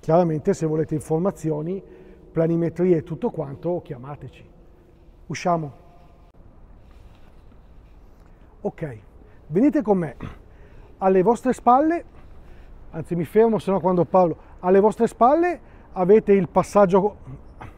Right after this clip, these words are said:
alle vostre spalle avete il passaggio carraio. Fa niente, non farlo vedere, c'è casino,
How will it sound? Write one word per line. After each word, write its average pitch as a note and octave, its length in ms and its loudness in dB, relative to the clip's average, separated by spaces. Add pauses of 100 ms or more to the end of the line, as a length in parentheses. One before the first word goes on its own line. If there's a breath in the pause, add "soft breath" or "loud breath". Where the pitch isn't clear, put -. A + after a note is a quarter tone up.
(100)
alle F#3+ 220 4
vostre G3 260 -2
spalle C#4 340 2
avete G#3+ 220 4
il G3 80 0
passaggio F3 440 0
carraio. C3 540 -6 (400 loud breath)
Fa - 120 -6
niente, F#3 380 0
non F3 100 -4
farlo F3+ 280 -2
vedere, F3+ 340 2
c'è F3 180 -10
casino, F#3 560 -4